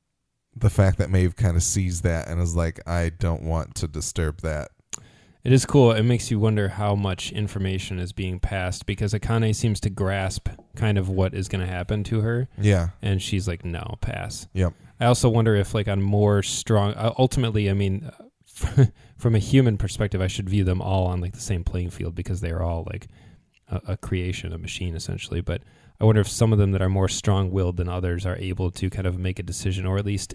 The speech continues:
Speaker 2: intervene.
Speaker 1: Yeah.
Speaker 2: Or if Akane is just that remarkable and that strong, because, like, the ninja she does it to earlier just accepts it and then goes and kills himself.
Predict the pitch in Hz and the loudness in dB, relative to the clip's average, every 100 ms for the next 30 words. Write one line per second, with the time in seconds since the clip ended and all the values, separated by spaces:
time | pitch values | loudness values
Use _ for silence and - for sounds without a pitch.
0 | - 101 90 90 90 92 - - 110 98 | -8 -6 -6 -4 -6 -8 -10 2 4 6
1 | 98 110 117 117 110 101 95 92 - 101 | 4 2 2 2 2 2 2 0 -2 -2
2 | - - - 113 117 123 107 107 98 95 | -6 -16 -4 2 2 0 -2 0 0 -2
3 | - 95 92 98 101 98 - 92 92 98 | -2 -2 -2 0 -2 -4 -4 -2 -2 0
4 | 107 104 95 95 135 117 - 104 101 98 | 0 0 0 4 4 4 2 0 -2 -2
5 | - 95 110 113 101 92 95 - _ - | -4 -2 2 2 2 -2 -6 -10 _ -20
6 | _ - 101 - _ - 107 - 127 110 | _ -4 -4 -8 _ -12 -8 0 0 0
7 | - 104 98 98 95 95 95 90 98 104 | -2 -2 0 0 0 -2 -2 -4 -6 -6
8 | 110 147 120 - - - - | 2 4 4 2 -4 -12 -18